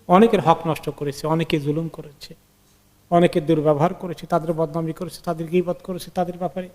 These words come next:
এই, এই করেছে।" এই সবগুলা পে করতে, করতে, করতে, করতে মিসকিন, তার আর কোনো নেক আমলই থাকলো না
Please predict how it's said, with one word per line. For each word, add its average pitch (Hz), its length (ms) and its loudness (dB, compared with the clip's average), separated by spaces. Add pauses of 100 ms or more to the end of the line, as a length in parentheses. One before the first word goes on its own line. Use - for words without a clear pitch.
(360)
এই, 185 120 -2
এই 190 140 -4
করেছে।" - 400 -20 (760)
এই 180 80 8
সবগুলা 208 720 6
পে 190 240 2
করতে, 190 360 -2
করতে, 185 300 -4
করতে, 185 320 -4
করতে 180 260 0
মিসকিন, 180 600 4 (380)
তার 175 160 8
আর 170 140 6
কোনো 185 180 2
নেক 180 200 4
আমলই 170 240 4
থাকলো 160 300 -4
না 147 100 -14